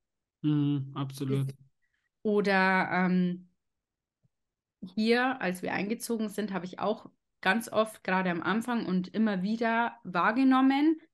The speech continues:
Speaker 2: habe ich auch gesagt, geht nicht, ich kann nicht bei meinen Nachbarn klingeln und kann sagen, hey, pass mal auf, hast du hier den und den? Mach ich nicht. Ähm, ja. Und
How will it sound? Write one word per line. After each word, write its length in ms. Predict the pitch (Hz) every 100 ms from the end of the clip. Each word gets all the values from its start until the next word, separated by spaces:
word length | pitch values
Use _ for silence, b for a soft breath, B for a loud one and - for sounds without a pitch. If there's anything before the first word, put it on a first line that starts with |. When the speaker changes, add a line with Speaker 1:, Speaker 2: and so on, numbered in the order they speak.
| -
Speaker 2:
habe 140 | 214
ich 120 | 214
auch 160 | 254 277
gesagt, 300 | 269 185 180
geht 220 | 269 370
nicht, 140 | 233 180
ich 140 | 185
kann 180 | - 254
nicht 160 | 262
bei 80 | 208
meinen 320 | 196 185 180
Nachbarn 420 | - 185 - 240 190
klingeln 400 | 185 175 170 170
und 120 | 180
kann 500 | - 185 185 180 -
sagen, 280 | - 180 196
hey, 180 | 196 196
pass 200 | 214 -
mal 140 | 180
auf, 240 | - 220 - b b
hast 260 | - 202 -
du 60 | 196
hier 480 | 214 214 208 208 - 208
den 160 | 226
und 160 | 202 190
den? 440 | 254 240 180 185 _ _ _ _ _ _ -
Mach 220 | 226 240
ich 180 | 220 175
nicht. 320 | 156 151 _ b b b b _
Ähm, 580 | 185 185 180 180 175 - _ _ _ _ _ -
ja. 340 | 170 151 147 b b b b b _ _ _ _ _ _ _
Und 640 | 220 214 214 214 190 -